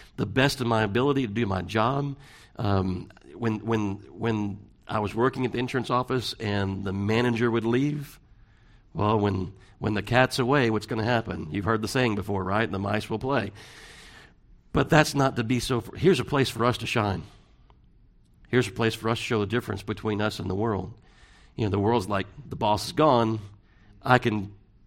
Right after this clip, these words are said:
I can slack off." But for us, we work as unto the Lord, and so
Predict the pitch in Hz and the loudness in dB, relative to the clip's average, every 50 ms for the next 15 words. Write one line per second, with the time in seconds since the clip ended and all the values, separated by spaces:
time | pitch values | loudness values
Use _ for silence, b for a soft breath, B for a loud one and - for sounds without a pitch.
0 | - - 117 127 123 113 101 - - 143 127 113 101 - 123 117 104 - - - | -6 -2 -2 0 0 -2 -2 -2 2 4 4 4 4 2 0 0 0 -2 -6 -10
1 | - - - - - - _ b b b b b b b b b b b - 120 | -12 -14 -16 -20 -20 -20 _ b b b b b b b b b b b 0 0
2 | 120 113 - - 107 110 135 139 131 - 127 120 123 117 110 120 123 117 117 - | 0 0 0 0 2 2 4 2 2 0 -2 -2 0 0 2 0 0 0 -2 -6
3 | - - 120 120 117 104 107 - 127 120 120 117 104 - 123 117 104 98 104 139 | -10 -6 -2 -2 -2 -2 -2 -4 -4 -4 -4 -4 -4 -4 -4 -4 -2 -2 -2 0
4 | 165 143 120 110 110 104 B B B B B B B B - 120 110 107 101 - | 0 2 2 0 0 -2 B B B B B B B B -4 -2 -2 -2 -2 0
5 | 127 120 113 104 98 | 2 4 4 4 2